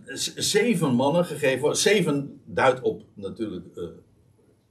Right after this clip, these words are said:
ja, dat is een volheid in de Bijbel. Ik zal er straks nog eventjes op wijzen, maar nou, ik doe dat dan meteen maar eventjes. Eh, dat, eh, in feite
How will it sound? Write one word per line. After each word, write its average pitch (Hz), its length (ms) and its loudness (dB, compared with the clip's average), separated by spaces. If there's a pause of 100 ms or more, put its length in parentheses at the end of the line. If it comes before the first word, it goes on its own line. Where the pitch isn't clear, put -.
(540)
ja, - 200 -20
dat - 100 -20
is - 60 -20
een 92 100 -10
volheid 127 520 2
in 120 120 -10
de 101 80 -4
Bijbel. 110 520 2 (640)
Ik - 240 -20
zal 120 280 4
er 101 80 -4
straks - 280 -4
nog 113 180 -2
eventjes 95 320 2
op - 120 -6
wijzen, 98 540 -2 (120)
maar 92 280 -6
nou, 95 380 -6
ik 87 100 -10
doe 107 220 0
dat 85 200 -8 (320)
dan 90 140 -8
meteen 95 280 -2
maar 98 100 0
eventjes. 90 520 -2 (520)
Eh, 90 280 -2 (160)
dat, 117 240 4
eh, 104 320 0 (800)
in 247 160 -8
feite 196 560 -2